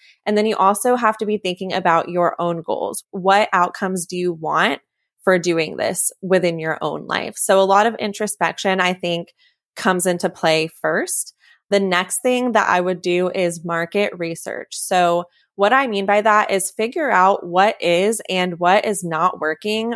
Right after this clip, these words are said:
for other creators in your niche right now. Everything from topics they're talking about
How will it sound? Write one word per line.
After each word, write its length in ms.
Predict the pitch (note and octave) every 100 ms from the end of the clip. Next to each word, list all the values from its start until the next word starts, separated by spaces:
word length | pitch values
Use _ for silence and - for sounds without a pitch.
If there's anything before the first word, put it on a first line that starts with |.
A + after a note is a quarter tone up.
| -
for 240 | - F3+ E3+ E3
other 300 | F3+ C4 C#4
creators 580 | - F#3+ G3 A3 A3+ -
in 200 | F#3 F#3
your 180 | F3+ E3
niche 320 | D#3+ D#3+ -
right 200 | E3 D#3
now. 360 | D3+ - - - _ _ _
Everything 640 | - F#3+ A3+ A3+ A3 G#3+ G#3+
from 400 | - F3+ E3+ E3
topics 540 | - F3+ G3 A#3 A3
they're 180 | - A3
talking 460 | G#3 G3 G3 F#3+ F#3+
about 480 | F3+ F3 F3 F3